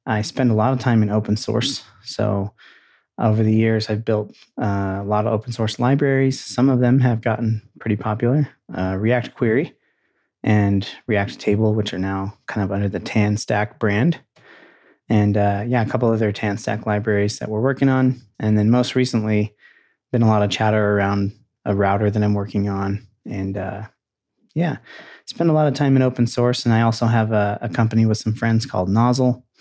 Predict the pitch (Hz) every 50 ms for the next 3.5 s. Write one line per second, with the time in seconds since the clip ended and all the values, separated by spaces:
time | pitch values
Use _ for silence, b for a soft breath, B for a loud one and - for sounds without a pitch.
0 | B B B B B B B B B B B B _ - 104 - 110 107 - -
1 | 120 - - - 117 110 110 107 104 104 - 110 104 101 101 101 101 98 101 -
2 | 104 98 98 - 104 98 - - - - - - 110 - - - - _ - -
3 | - 98 95 92 95 101 98 95 92 92